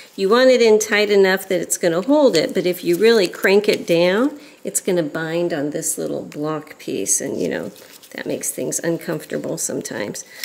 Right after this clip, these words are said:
So we're good here. I'm gonna go ahead and get the fork with its little bearing now.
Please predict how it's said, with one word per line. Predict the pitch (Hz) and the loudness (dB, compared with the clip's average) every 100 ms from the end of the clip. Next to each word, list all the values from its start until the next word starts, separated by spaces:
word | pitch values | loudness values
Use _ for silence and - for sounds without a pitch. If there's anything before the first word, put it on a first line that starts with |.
| - - | -14 -6
So | - 233 202 | -2 0 2
we're | 220 254 | 4 4
good | 254 262 294 | 6 4 4
here. | 311 330 311 320 330 - | 2 2 4 4 2 2
I'm | 214 | 4
gonna | 220 214 | 6 4
go | 220 | 4
ahead | 220 226 214 | 2 4 4
and | 208 | 4
get | 208 214 | 2 -2
the | |
fork | 202 - 240 254 277 277 - - _ - - - - | -6 0 4 4 4 0 -16 -20 _ -20 -20 -20 -10
with | 202 196 | -6 -2
its | 190 - | -2 -2
little | 202 196 | 0 -2
bearing | 190 196 196 180 165 | 0 0 2 0 0
now. | 147 135 - | -4 -6 -6